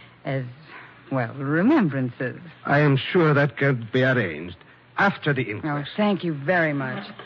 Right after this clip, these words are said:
Speaker 1: You'll get in touch with me if there are any new developments in the case.
Speaker 2: At once.
Speaker 1: Oh, you've been very kind, Lieutenant.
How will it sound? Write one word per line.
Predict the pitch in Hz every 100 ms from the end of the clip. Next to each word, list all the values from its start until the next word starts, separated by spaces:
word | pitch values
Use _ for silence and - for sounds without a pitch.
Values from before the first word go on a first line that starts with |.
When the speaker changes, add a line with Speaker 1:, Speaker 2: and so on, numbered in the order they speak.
| - - - - - - -
Speaker 1:
You'll | 208 226 226
get | 196 190 277
in | 277
touch | 302 294 254
with | 226
me | 240
if | 277
there | 226
are | 208
any | 208 208
new | 208
developments | 202 226 185 156 147 151
in |
the | 151
case. | 151 131 127 - - 175
Speaker 2:
At | 185
once. | 151 95 - - - - - - - 160
Speaker 1:
Oh, | 156
you've | 156 160
been | 180 156
very | 190 180 165
kind, | 170 156 147
Lieutenant. | 151 160 180 214